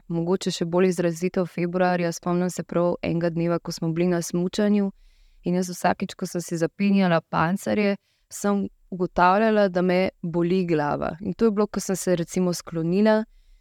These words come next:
je bil občutek, kot da mi vsa kri zastaja v glavi in pritiska pač na, ne vem, različne,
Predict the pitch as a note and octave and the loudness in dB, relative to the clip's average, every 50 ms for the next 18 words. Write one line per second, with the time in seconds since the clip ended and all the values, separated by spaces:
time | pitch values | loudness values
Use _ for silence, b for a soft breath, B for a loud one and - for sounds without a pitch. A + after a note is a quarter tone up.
0 | _ _ _ _ _ _ _ - F#3+ F3 G3+ G#3 F#3 - - - - A#3+ A#3 A3+ | _ _ _ _ _ _ _ -6 -2 0 0 -2 -2 -4 -8 -2 -2 0 2 2
1 | A3 - - - - _ - G#3+ A3 G#3 A3+ A3 G#3+ G#3 G3+ G3 F#3 - - - | 2 0 0 -8 -10 _ 2 2 4 4 4 4 4 4 4 2 0 -2 2 2
2 | G#3+ A3 A3+ - _ - G#3 F#3 G3+ G#3+ A3 A3+ A3 G#3+ F#3+ - _ _ _ - | 4 4 4 0 _ -4 -2 0 2 2 4 4 4 2 0 -4 _ _ _ -20
3 | - _ _ - E3+ E3 E3+ E3 - - F#3 F#3 F#3 G3 G#3 G3+ F#3 E3+ E3 D#3+ | -20 _ _ -10 -6 -4 -6 -6 0 2 4 4 6 4 4 2 2 0 -4 -4
4 | E3 E3 E3 E3 - F#3 G3+ G3 G#3+ G3+ G3 F#3+ F#3 F3 - - - - - _ | 0 0 2 4 4 2 2 2 2 2 2 2 0 0 -2 -6 -10 -16 -18 _
5 | _ - G3+ G3+ - - - E3+ D#3+ - - E3 D#3+ D#3 - - - D#3 D#3 D#3 | _ -2 -2 -2 -2 0 -2 -2 -2 0 -2 -2 -2 -2 -4 -8 -4 -2 0 0
6 | D#3 D3+ D3+ D#3 D#3 - - - - - - - - - - - F3+ - _ _ | 0 0 0 0 -2 -2 -2 -4 -4 -4 -4 -4 -4 -6 -8 -10 -12 -14 _ _
7 | _ _ - - F3 E3+ E3 D#3+ D#3+ D#3+ D#3+ D#3 D#3+ D#3+ D#3+ E3 E3+ E3 - - | _ _ -12 -6 -4 -2 0 0 0 0 0 0 -2 -2 -2 -2 -2 -2 -4 -6
8 | - E3+ E3 D#3+ D#3+ D#3 D#3 | -6 -4 -2 -2 -2 -4 -6